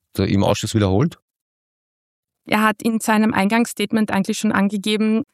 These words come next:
Speaker 2: seine Befragung werde keine zwanzig Minuten dauern, denn er werde sich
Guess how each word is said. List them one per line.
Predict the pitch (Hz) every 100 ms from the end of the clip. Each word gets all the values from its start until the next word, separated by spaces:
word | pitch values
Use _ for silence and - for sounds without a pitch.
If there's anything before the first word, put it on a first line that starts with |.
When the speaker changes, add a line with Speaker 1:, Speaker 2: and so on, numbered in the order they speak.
| _ _ -
Speaker 2:
seine | - 208
Befragung | 220 - 196 220 202
werde | 202
keine | - 202 202
zwanzig | - 196 208
Minuten | 208 220 220
dauern, | 190 190 202 208 285 _ _ _ _ _ _ _ _ _ _
denn | 208 196 202 208 208 - _
er | 214 196
werde | 196 202
sich | 220 226 202